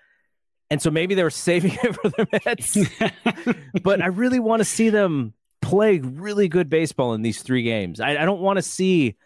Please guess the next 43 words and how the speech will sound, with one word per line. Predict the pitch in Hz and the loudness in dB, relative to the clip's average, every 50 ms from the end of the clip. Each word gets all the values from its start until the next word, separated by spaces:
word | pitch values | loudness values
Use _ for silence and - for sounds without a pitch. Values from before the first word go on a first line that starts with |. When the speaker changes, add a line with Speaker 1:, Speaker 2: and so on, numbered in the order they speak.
| _ _ _ _ _ _ | _ _ _ _ _ _
Speaker 1:
you | 139 131 | -2 0
know, | 120 | 0
what | 113 117 117 113 | 0 0 -2 -2
happened | 123 131 123 - 123 113 110 | -2 -6 -4 -4 -4 -2 0
yesterday | 110 120 131 - - 117 101 98 90 | 0 -2 -2 -4 -6 -4 -4 -2 -2
where | 82 87 92 | -2 -2 -2
you're | 92 98 98 | -2 -2 -2
like, | 87 85 - - | -2 -4 -6 -8
"Gosh, | - - 131 127 123 107 - - - | -8 -6 -4 -4 -4 -4 -6 -8 -8
maybe | 101 101 131 143 165 | -8 -10 -8 -6 -6
they're | 160 127 | -6 -6
not | 113 107 98 98 131 147 | -6 -6 -6 -4 -4 -4
as | 147 123 123 | -4 -6 -8
good | 113 - 127 151 160 156 | -4 -2 0 0 0 0
as | 123 - - | -2 -4 -4
we | 107 107 95 | -4 -4 -4
think," | - _ - 147 185 156 92 - - - | -4 _ -2 0 0 0 0 -4 -4 -4
you | 101 | -2
know? | 98 101 107 139 170 - _ _ _ - | 0 0 0 -2 -4 -6 _ _ _ -4
That's | 160 175 - | -4 -2 0
what | - 180 | -2 0
Speaker 2:
Yeah. | - | 2
Speaker 1:
those | 160 139 117 | 0 0 2
games | 127 139 135 123 110 113 | 0 -2 -2 -2 -2 -2
make | 117 107 - | -4 -4 -2
you, | 107 104 92 85 - - _ _ | -2 -4 -4 -4 -6 -10 _ _
make | 110 104 - - | -6 -6 -6 -8
you | - | -14
feel. | - - 117 117 95 - - _ _ _ - - - - - - - - - | -6 -2 0 0 0 -2 -6 _ _ _ -20 -20 -20 -20 -18 -18 -14 -6 -4
Speaker 2:
I | 156 156 | -4 -2
think | - 226 247 - | 0 -2 0 2
what | 262 233 | 2 2
the | 196 165 | 2 0
Giants | 143 156 139 143 143 135 - - | 0 0 0 0 -2 -2 -2 0
need | 147 135 131 120 | 0 0 2 0
to | 127 120 | -2 -2
do | 107 123 123 123 117 | 0 0 0 2 2
to | 120 | 2
win | 117 117 120 123 131 139 | 2 2 0 0 2 2
this | 139 131 - | 2 0 0
series | - - 120 110 110 110 113 113 110 104 - | 0 -2 -2 -2 -2 -2 -2 -2 -2 -4 -6
is | - - 120 110 107 104 107 104 107 107 98 | -6 -4 -2 -2 0 -2 -2 -2 -4 -4 -2
their | 104 113 113 110 110 107 104 107 107 104 98 | -2 0 0 2 2 2 0 0 -2 -2 -4